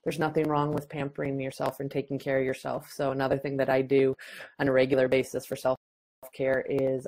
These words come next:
I get a massage on a monthly basis. And that really helps with my stress levels and generally just, you know, helping my muscles feel more relaxed and helping everything move better. So I really re-, relish my monthly massage.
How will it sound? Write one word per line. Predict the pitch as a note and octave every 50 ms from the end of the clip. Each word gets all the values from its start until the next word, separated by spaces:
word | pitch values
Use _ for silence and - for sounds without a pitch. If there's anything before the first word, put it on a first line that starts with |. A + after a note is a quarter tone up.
| -
I | - C3+ C3 C3 C3
get | C3 C#3 C3+ C3+
a | C3
massage | C3 B2+ - C3+ C3+ C#3 C3 B2+ - - - _ _
on | D3 D3 C3+ C3+ C3
a | C3
monthly | C3 C3 C3 B2 - C#3 C3+
basis. | B2+ C3 C3 B2+ - D3 E3+ - - _ _ - - - _ - - - - - - - _ -
And | D3+ D#3
that | D3+ C#3+
really | - D#3 D3+ D3
helps | D3+ D3+ C3+ C#3 - -
with | - C#3+ C#3 -
my | - C#3 C#3
stress | C#3 - - - - D3+ - - -
levels | F3+ E3 D#3+ E3 D#3+ D#3+ D#3+ D#3+ D#3 -
and | - D3+ C#3 C3+ C3+ C3 C3+ B2+
generally | C#3+ C#3 C3+ C3+ C3+ C3+ C3 B2+
just, | - B2+ - - - - - - -
you | C#3+
know, | C#3 C3 B2+ - - C#3+ - _ _ _
helping | - D3+ C3+ - C3+ C3+
my | C3+ C3 C3 C3
muscles | C3 C#3+ D3 - D#3 D3 D3
feel | - D3+ D3 D3
more | C#3+ C#3+ C#3+ C#3 C#3 C#3 - _ _ _ _ _ _ _ -
relaxed | C#3 C#3 C#3 C#3+ C#3 - - -
and | C#3+ C3 C3+
helping | C3+ C3+ C3+ C3+ - C#3 C3+ C3+ -
everything | - C3 C3+ C3+ C3 C#3 C3+ C3
move | C3 C3 C3 C3+
better. | - C#3 C3+ C3+ C#3+ F3+ F#3+ -
So | - - D3 C3+ B2+ - - - - - - - - _ -
I | B2+
really | C3 C3+ C3 C3 C3
re-, | B2+ C3 B2+ - -
relish | C3+ C#3 C3 C3 C3+ C3 - - -
my | C#3+ C3+ B2+ B2+ C3 B2+ -
monthly | C3+ C3+ C3 B2+ - _ _ - C3 - - C#3
massage. | C3+ C3 B2+ - - C3+ B2+ B2+ C3 D#3 F3+